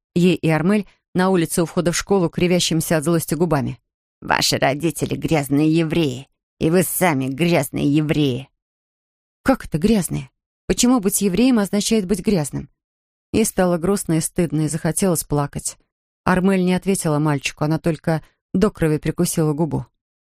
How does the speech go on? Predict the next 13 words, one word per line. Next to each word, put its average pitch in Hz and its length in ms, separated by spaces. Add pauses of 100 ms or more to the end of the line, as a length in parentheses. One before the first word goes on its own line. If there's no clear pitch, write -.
(140)
Впервые 185 320
девочка 151 400
увидела, 143 400
что - 220
ее 139 120
подруге 143 420
стало 160 260
страшно. - 560 (840)
Девочка 185 400
хотела 185 360
сорвать 196 360
свою 147 240
звезду. 143 400